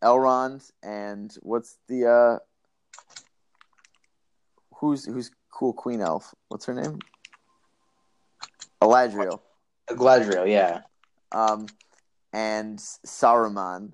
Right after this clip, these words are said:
Speaker 1: and he's like, "Yo, some shit's going down, and I think some shit's going down in this place, and there's a necromancer."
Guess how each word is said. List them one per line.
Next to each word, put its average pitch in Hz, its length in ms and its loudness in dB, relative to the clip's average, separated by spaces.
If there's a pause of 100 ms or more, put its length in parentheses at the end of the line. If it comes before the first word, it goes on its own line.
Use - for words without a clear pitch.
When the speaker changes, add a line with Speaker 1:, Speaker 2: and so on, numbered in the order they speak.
(120)
Speaker 1:
and 98 140 -14
he's 107 240 -12
like, 104 300 -4 (500)
"Yo, 127 140 -2
some 127 160 -8
shit's 180 320 -6
going 185 320 0
down, 165 560 -4 (520)
and 87 120 -14
I 95 60 -14
think 127 200 -12
some 127 140 -14
shit's 123 260 -10
going 127 240 0
down 113 200 2
in 98 80 -4
this 107 160 -8
place, 107 340 0
and 80 120 -12
there's 92 160 -10
a 92 60 -12
necromancer." 95 840 -8